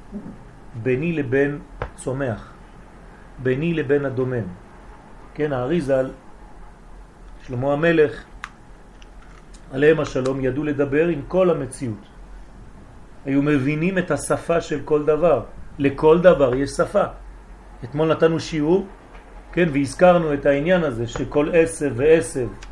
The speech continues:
כן, יש לו ניגון מיוחד, שאומר רבי נחמן מברסלב, עליו השלום. אז בעצם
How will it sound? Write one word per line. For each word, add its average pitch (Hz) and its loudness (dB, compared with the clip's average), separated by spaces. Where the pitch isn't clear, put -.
כן, 160 0
יש 160 -2
לו 165 2
ניגון 147 -2
מיוחד, 143 2
שאומר 131 -4
רבי 131 -2
נחמן 139 -2
מברסלב, 131 -2
עליו 123 -2
השלום. 123 -2
אז 120 -4
בעצם 170 2